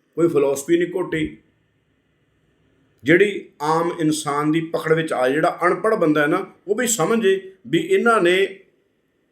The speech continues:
ਦਰਬਾਰ ਸਾਹਿਬ ਗੁਰੂ ਕੀ ਨਗਰੀ ਜਿਹਨੂੰ ਕਹਿੰਦੇ ਨੇ, ਦਰਬਾਰ ਅਕਾਲ ਤਖਤ ਜਿਹਨੂੰ ਕਹਿੰਦੇ ਨੇ, ਉੱਥੇ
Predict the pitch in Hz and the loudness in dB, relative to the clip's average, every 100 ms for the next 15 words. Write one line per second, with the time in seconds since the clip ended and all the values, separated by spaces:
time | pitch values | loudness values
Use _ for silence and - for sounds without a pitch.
0 | _ _ 107 143 156 165 180 202 214 151 | _ _ -4 2 4 4 2 0 -2 -2
1 | 151 175 180 185 160 160 170 170 190 175 | 0 0 0 0 0 2 2 2 0 -2
2 | 175 185 175 147 151 160 165 - 175 190 | -4 -2 -2 -2 -2 0 -2 0 2 2
3 | 196 175 196 196 175 175 180 165 156 - | -2 -4 -2 -2 -2 -2 0 -2 -4 -12
4 | - _ 202 226 220 254 233 160 - | -20 _ -4 -4 -2 4 4 4 -4